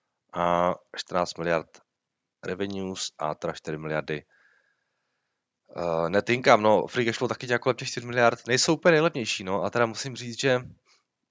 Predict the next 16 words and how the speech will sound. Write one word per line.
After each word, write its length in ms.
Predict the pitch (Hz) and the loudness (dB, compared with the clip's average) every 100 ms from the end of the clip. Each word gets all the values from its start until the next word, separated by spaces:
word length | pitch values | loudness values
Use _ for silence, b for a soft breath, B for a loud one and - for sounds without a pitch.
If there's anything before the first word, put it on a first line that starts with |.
| _ _ _ _ _ _ _ _ _ _ _ _ _ _ _ _ _ _ _ - - | _ _ _ _ _ _ _ _ _ _ _ _ _ _ _ _ _ _ _ -18 -4
eh, 520 | 87 87 87 87 80 85 | 0 2 4 2 2 -2
já 60 | |
jsem 180 | - 101 | -2 -2
byl 120 | 95 | -4
docela 380 | 90 - 113 _ _ _ _ _ _ _ _ _ _ _ _ _ _ _ _ _ _ _ _ - - | -4 -2 -2 _ _ _ _ _ _ _ _ _ _ _ _ _ _ _ _ _ _ _ _ -20 -10
překvapený. 720 | - 101 - 92 92 85 87 90 | -2 0 2 2 2 0 -2 -6
Teď, 180 | 85 - | -8 0
že 100 | 101 | 2
jo, 140 | 78 | 2
teďka 300 | 76 - 90 | 0 -2 -2
v 320 | - _ _ | -2 _ _
Kanadě 400 | 85 82 87 85 | -4 -2 -2 -2
se 140 | - 85 | -2 -4
hodně 240 | 80 90 | -4 -6
řeší 360 | 85 - 87 85 | -6 -6 -6 -2
ta, 300 | 85 85 | 2 2